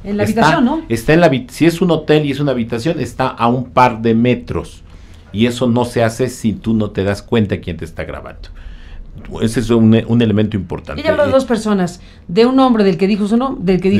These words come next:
Speaker 2: Dijo,
Speaker 1: Alexis García,
Speaker 2: ajá.
Speaker 1: y de una mujer de la que no se acordó su nombre en el primer video.
Speaker 2: Sí, pero,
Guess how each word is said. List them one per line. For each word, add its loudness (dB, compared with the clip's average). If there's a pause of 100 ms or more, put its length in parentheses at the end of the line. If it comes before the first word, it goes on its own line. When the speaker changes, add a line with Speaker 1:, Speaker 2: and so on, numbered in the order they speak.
Speaker 2:
Dijo, 8
Speaker 1:
Alexis 4
García, -2
Speaker 2:
ajá. 0 (160)
Speaker 1:
y 2
de 6
una 2
mujer 2
de 2
la 2
que -2
no 2
se -2
acordó 4
su 6
nombre 6
en 4
el 0
primer 0
video. -2
Speaker 2:
Sí, 2
pero, -2